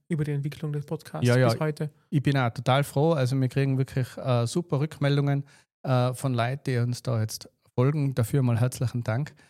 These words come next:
Speaker 2: Äh, und gleichzeitig auch bitte diese Aufforderung, wenn jemand ein spezielles Thema hat, äh, ja, zu einem von uns beiden, weil es ja, wie soll ich sagen, inoffiziell sein muss, äh,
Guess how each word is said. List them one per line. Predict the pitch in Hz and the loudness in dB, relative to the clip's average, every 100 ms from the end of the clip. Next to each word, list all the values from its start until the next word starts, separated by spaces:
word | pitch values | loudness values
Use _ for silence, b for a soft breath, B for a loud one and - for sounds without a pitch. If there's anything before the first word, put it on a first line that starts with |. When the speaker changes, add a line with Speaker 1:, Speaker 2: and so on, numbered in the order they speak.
| b _ - | b _ 0
Speaker 2:
Äh, | 139 131 | 4 4
und | - 147 131 | 2 -2 0
gleichzeitig | 131 127 - 156 - - | 0 -2 0 -4 -4 -4
auch | 123 | -4
bitte | - 170 - 139 | -2 -6 -4 -6
diese | - 123 123 - - | -2 -2 -4 -8 -6
Aufforderung, | - 156 - 170 160 160 160 - b _ | -4 -2 2 4 4 2 0 -6 b _
wenn | 123 139 165 170 | 0 2 4 2
jemand | 156 160 135 | 2 2 0
ein | |
spezielles | 120 127 - 120 113 | 0 -2 0 0 0
Thema | - 135 123 107 | 2 2 2 2
hat, | 185 - - B B - | 0 -2 -18 B B -2
äh, | 147 131 131 131 - _ - | 4 4 4 2 -2 _ 0
ja, | 120 98 _ _ _ _ _ | 0 0 _ _ _ _ _
zu | - - | -10 -2
einem | 127 170 170 | 2 2 2
von | - 139 | 2 2
uns | 131 | 2
beiden, | - 123 180 143 | 2 2 2 0
weil | 123 | 2
es | 123 | 0
ja, | 127 120 117 _ _ _ _ _ _ _ _ _ _ _ | 0 -2 -2 _ _ _ _ _ _ _ _ _ _ _
wie | 117 | -4
soll | 113 | -2
ich | |
sagen, | 123 135 127 | 0 -2 0
inoffiziell | 151 160 - - 147 | 0 0 -2 -2 0
sein | 147 151 | 2 0
muss, | 151 156 - b b _ - | 0 -2 -8 b b _ 0
äh, | 135 131 131 | 2 4 4